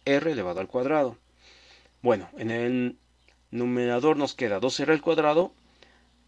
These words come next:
uno punto seis al cuadrado es dos punto cincuenta y seis, ok, multiplicado por R al cuadrado, pues ese valor es negativo. Y en el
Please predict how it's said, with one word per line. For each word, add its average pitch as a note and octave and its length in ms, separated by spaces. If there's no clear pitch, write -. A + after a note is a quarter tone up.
uno E3 160
punto D#3+ 280
seis D3 180
al C#3+ 80
cuadrado D#3 300
es D3+ 100
dos C#3 160
punto C#3 340
cincuenta B2+ 580
y D3 100
seis, F3 500
ok, A#2 160
multiplicado A2+ 560
por G#2+ 180
R A#2+ 200
al C3+ 80
cuadrado, E3 320
pues A2 200
ese - 80
valor G2+ 220
es F#2 80
negativo. G#2 540
Y E3 380
en E3 220
el C3 260